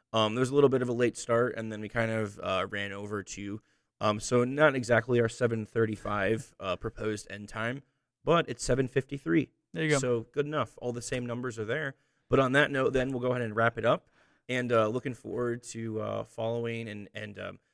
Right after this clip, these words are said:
Speaker 1: you know, seeing if the reality of, um, having you join us on this, uh, next journey of the upcoming season.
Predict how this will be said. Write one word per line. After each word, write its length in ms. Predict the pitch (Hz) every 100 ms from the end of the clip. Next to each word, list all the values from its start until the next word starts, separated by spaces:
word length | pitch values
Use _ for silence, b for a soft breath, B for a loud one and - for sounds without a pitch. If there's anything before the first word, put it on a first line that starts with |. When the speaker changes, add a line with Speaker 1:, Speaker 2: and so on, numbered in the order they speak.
| _
Speaker 1:
you 80 | 123
know, 120 | 123
seeing 280 | 113 - 120
if 120 | 117
the 100 | 123
reality 680 | 113 107 110 120 123 123 120
of, 320 | - 104 101 - _ _ _
um, 140 | 113 110
having 300 | 120 120 113
you 260 | 113 117
join 300 | 110 113 107
us 260 | 113 123 -
on 180 | 110 107
this, 240 | 107 -
uh, 160 | 101 101
next 300 | 110 - 104
journey 320 | 104 110 120
of 100 | 110
the 80 | 110
upcoming 400 | - 110 110 101
season. 440 | - 110 151